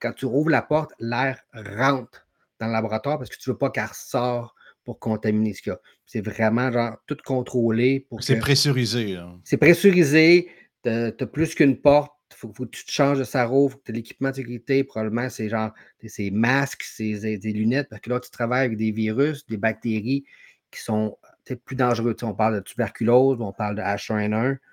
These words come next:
Speaker 1: on parle de virus, t'sais, un peu plus, euh, t'sais, qui,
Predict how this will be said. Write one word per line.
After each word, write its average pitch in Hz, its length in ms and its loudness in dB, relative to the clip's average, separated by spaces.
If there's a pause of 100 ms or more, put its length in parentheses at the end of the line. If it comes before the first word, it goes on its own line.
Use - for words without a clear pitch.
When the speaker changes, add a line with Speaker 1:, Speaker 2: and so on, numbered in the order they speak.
(320)
Speaker 1:
on - 60 -14
parle 117 160 -4
de 101 60 -2
virus, 104 440 -6
t'sais, 131 140 0
un 127 80 -2
peu 120 140 -6
plus, 147 360 2
euh, 98 400 2
t'sais, 120 220 -12
qui, - 120 -10